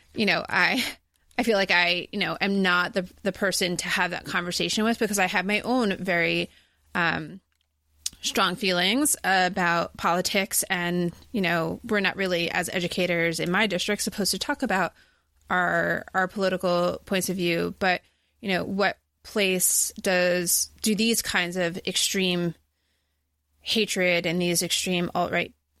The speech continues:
um, groups, you know, what, where do, how do they fit into the larger school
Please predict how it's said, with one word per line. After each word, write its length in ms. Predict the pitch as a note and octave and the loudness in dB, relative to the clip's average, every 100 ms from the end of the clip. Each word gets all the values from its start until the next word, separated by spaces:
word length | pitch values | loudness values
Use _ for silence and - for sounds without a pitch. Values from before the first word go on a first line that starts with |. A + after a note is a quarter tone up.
| - | -6
um, 220 | F3+ F3 | -4 -4
groups, 640 | G#3+ G#3 - - - - _ _ _ _ _ - | -2 -2 0 0 0 0 _ _ _ _ _ -4
you 60 | |
know, 200 | F#3+ F3 - | -2 -2 -4
what, 340 | G3+ F#3+ - _ _ _ _ _ | 0 2 0 _ _ _ _ _
where 220 | G3+ G#3 G3+ | 0 2 2
do, 120 | F#3+ - | 0 -2
how 200 | - A3+ | 0 2
do 100 | A3 | 2
they 140 | F#3 | 0
fit 260 | - F#3+ - | 0 -2 -2
into 640 | F3+ - F3 D#3+ D#3+ E3+ _ _ _ _ _ | -8 -4 0 2 0 -2 _ _ _ _ _
the 120 | G3 | -2
larger 520 | F3+ F3 E3 F3 E3 E3 | 0 2 2 2 0 2
school 600 | - - F3+ F3 E3 | -2 -2 -2 0 0